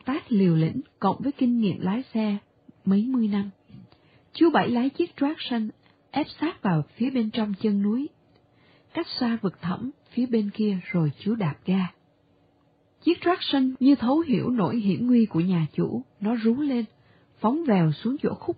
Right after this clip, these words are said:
quành. Chú Bảy nhanh nhẹn đảo một vòng tay lái, con ngựa đen trung thành,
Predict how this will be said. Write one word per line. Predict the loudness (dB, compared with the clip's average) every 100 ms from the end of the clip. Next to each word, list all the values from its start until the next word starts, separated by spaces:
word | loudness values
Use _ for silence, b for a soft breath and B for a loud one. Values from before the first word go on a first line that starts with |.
| -4
quành. | -4 -4 -10 b b b b b _
Chú | 0 2
Bảy | 2 2
nhanh | 0 2
nhẹn | 2 0 -2
đảo | -4 -2
một | -4 0
vòng | 0 0 -2
tay | -4 -2
lái, | 0 -2 -4 -10 b b b -4
con | 0
ngựa | 2 2
đen | 0 -4
trung | -2 -4 -2
thành, | -2 -2